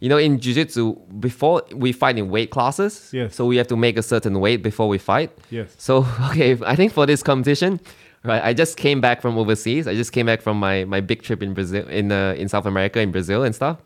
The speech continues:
Speaker 2: Studying jiu-jitsu?
Speaker 1: No, no, I just went for holiday.
Speaker 2: Oh, okay.
Speaker 1: Yeah, yeah, so I went for holiday. So I, I was three months overseas. <laughs> So I came back. I usually fight, uh, under seventy kilos.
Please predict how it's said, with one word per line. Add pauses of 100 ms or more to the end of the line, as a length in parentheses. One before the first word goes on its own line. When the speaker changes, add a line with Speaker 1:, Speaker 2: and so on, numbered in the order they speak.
Speaker 2:
Studying
jiu-jitsu? (340)
Speaker 1:
No,
no,
I
just
went
for
holiday.
Speaker 2:
Oh,
okay.
Speaker 1:
Yeah,
yeah,
so
I
went
for
holiday.
So
I,
I
was
three
months
overseas.
<laughs> (140)
So
I
came
back. (240)
I
usually
fight, (480)
uh,
under
seventy
kilos.